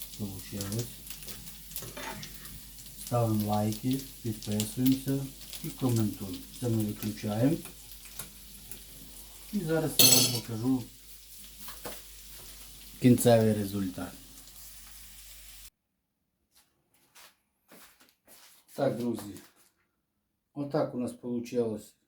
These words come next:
картошечка. Тут от сільодочка. Отак у нас получилося.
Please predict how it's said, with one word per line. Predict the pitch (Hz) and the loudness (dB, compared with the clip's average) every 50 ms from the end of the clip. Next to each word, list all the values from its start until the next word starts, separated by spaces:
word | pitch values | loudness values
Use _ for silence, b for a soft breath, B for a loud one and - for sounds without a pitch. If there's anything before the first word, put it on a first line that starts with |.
| _ _ _ | _ _ _
картошечка. | 107 107 - - 139 151 160 156 - 151 143 - - - 139 139 139 135 - _ _ _ _ _ _ _ _ _ _ _ _ _ _ _ _ _ _ _ _ _ _ _ _ _ - - - _ _ _ _ | -14 -14 -8 -4 -2 0 0 0 -2 -6 -10 -10 -10 -8 -8 -6 -6 -8 -12 _ _ _ _ _ _ _ _ _ _ _ _ _ _ _ _ _ _ _ _ _ _ _ _ _ -20 -20 -20 _ _ _ _
Тут | 131 123 120 - | -10 -10 -8 -6
от | 117 110 107 - - | -8 -8 -8 -10 -10
сільодочка. | 110 104 123 147 156 151 143 143 139 - - - 143 139 135 135 135 - - - _ _ _ _ _ _ _ _ _ _ _ _ _ _ _ _ _ _ _ _ _ _ _ _ _ _ _ _ _ _ - 135 | -8 0 2 4 4 4 4 0 -2 -4 -6 -6 -4 -2 -2 -2 -4 -6 -10 -18 _ _ _ _ _ _ _ _ _ _ _ _ _ _ _ _ _ _ _ _ _ _ _ _ _ _ _ _ _ _ -12 -12
Отак | 135 - 135 - 135 127 | -10 -6 -6 -6 -6 -4
у | 120 | -6
нас | 120 117 | -6 -6
получилося. | - - 120 117 117 113 107 - 117 113 110 107 107 107 - - | -6 -8 -8 -6 -6 -6 -8 -6 -4 -4 -2 -4 -4 -8 -10 -14